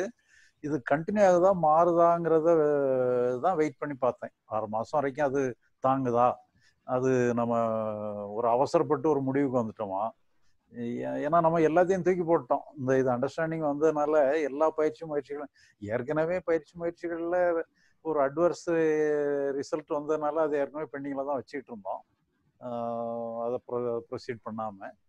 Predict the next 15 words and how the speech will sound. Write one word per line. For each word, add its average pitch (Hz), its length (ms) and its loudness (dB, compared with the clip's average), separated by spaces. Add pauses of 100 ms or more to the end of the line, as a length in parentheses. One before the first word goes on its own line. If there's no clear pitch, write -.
(300)
இப்ப 190 280 -10
இந்த 180 340 -4
இதை 196 160 2
ஒரு 185 200 0 (680)
நி-, 147 260 -12
புது 170 260 -2
அணுகுமுறைக்கு 175 600 -4
வந்ததுக்கு 160 400 -4
அப்புறம் 143 400 -2 (680)
இந்த 190 300 -8
அணுகுமுறை 170 400 -4
எந்த 156 180 -2
அளவுக்கு 147 360 -4 (920)
சக்சஸ்ஃபுல்லா 143 640 -4
இருக்குங்கிறத 135 760 -6